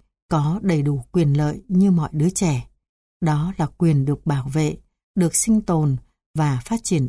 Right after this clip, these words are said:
tự nhiên lành mạnh. Tôi không nghĩ rằng mình đang làm từ thiện.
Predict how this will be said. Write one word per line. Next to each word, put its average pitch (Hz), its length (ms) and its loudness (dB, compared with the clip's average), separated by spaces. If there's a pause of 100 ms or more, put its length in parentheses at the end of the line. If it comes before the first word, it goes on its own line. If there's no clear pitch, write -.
tự 180 120 0
nhiên 190 460 2
lành 135 220 0
mạnh. 143 140 -4 (760)
Tôi 185 180 2
không 190 240 2
nghĩ 180 160 0
rằng 147 280 0 (420)
mình 151 420 2
đang 175 220 -2
làm 139 280 -2
từ 147 180 0
thiện. 165 300 -2